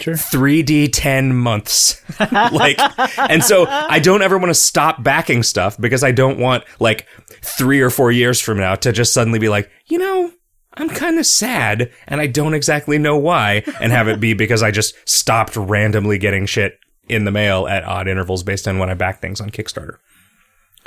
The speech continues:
Speaker 2: Um, a, uh,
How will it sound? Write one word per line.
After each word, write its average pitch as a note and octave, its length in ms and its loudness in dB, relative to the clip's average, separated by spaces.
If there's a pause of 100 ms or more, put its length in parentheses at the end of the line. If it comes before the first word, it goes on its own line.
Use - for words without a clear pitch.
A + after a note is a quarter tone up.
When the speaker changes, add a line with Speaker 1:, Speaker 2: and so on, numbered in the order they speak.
(960)
Speaker 2:
Um, F2+ 320 0 (420)
a, B2 220 4
uh, G2+ 320 2